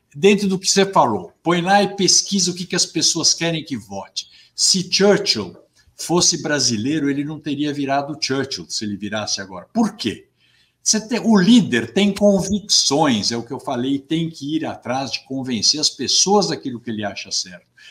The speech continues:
Quando teve que decidir pra guerra, Churchill era primeiro-ministro.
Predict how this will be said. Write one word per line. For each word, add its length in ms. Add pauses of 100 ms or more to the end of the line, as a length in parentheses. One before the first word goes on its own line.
(280)
Quando 280
teve 180
que 100
decidir 500
pra 200
guerra, 420
Churchill 460
era 160
primeiro-ministro. 1000